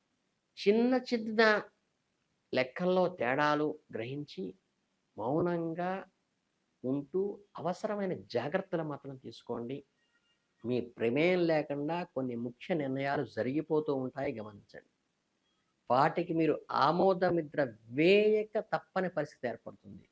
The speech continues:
ఈ సంవత్సరం వ్యక్తిగత ప్రాధాన్యత పెరుగుతుంది. ముఖ్యమైన బాధ్యతలు, సమస్యలు సమర్థవంతంగా పరిష్కరిస్తారు.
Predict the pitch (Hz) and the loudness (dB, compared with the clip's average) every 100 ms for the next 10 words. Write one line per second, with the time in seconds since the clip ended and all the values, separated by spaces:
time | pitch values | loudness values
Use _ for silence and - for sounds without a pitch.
0 | - 101 - 104 117 _ 135 160 _ _ | -18 -18 -16 -12 -14 _ -10 -10 _ _
1 | _ _ _ _ _ - 143 143 208 196 | _ _ _ _ _ 0 0 2 0 2
2 | 208 190 127 131 135 165 170 151 131 135 | 2 2 2 0 0 0 0 0 -2 -2
3 | 139 135 143 165 - _ 120 127 - - | -2 -6 -4 -8 -10 _ -8 -8 -4 2
4 | 202 208 190 123 131 165 151 156 160 - | 2 2 -2 -4 -4 -4 -6 -6 -6 -10
5 | 123 135 - 160 165 180 - 143 151 - | -6 -6 -6 -4 -4 -6 -6 0 0 0
6 | 165 160 160 156 151 117 117 123 123 - | -2 -2 -4 -8 -8 -10 -10 -10 -12 -8
7 | 127 131 | -4 -4